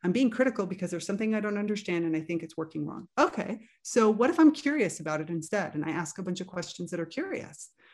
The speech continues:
What if instead I look at it with this way? Could that, like, I could still get to the same essence of what causes that critical nature, but do it in a way that's fun or,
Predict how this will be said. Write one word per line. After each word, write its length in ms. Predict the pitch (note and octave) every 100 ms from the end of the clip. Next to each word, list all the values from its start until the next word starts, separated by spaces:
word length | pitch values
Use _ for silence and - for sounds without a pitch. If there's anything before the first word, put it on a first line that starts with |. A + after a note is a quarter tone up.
| _ -
What 240 | F#3 G3+
if 140 | G#3+ A3+
instead 320 | A3 A3 G#3
I 100 | G#3
look 260 | G3+ G3+
at 100 | G#3
it 140 | G#3 F#3
with 140 | G3
this 280 | C4 D#4 -
way? 360 | - - D#3+ -
Could 160 | - F#3+
that, 360 | D3+ E3+ G3 F#3
like, 320 | E3+ E3 - _ _ _ _ -
I 120 | F#3+
could 160 | F#3+ -
still 140 | G#3+
get 180 | A3+ G#3+
to 80 | G3+
the 100 | F3
same 320 | - F#3+ -
essence 440 | G3+ A#3+ A3+ F#3
of 100 | E3+
what 220 | D#3+ D3+ -
causes 420 | D3+ D#3+ B3+ B3
that 180 | C#4 C4+
critical 320 | D4 D4 D4+
nature, 520 | D4 D#4+ D#4+ F4+ F4+ _ _ _ _
but 340 | E3+ G#3+ F#3 E3
do 180 | G#3+
it 80 | A3+
in 100 | G#3
a 80 | F#3
way 420 | D#3+ D#3 E3 D#3+ -
that's 500 | E3+ C#3+ - - - _ _ -
fun 640 | - F3+ F#3+ F#3 F3 F3 -
or, 520 | D#3+ D#3+ D#3+ D#3+ -